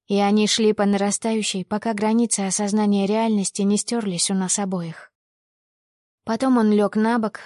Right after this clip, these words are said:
притянул меня к себе и накрыл нас одеялом. Положил руку сверху, обнимая,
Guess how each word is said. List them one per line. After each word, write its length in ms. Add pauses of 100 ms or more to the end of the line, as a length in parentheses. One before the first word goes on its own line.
притянул 480
меня 260
к 40
себе 380
и 40
накрыл 340
нас 240
одеялом. 640 (540)
Положил 440
руку 240
сверху, 480
обнимая, 680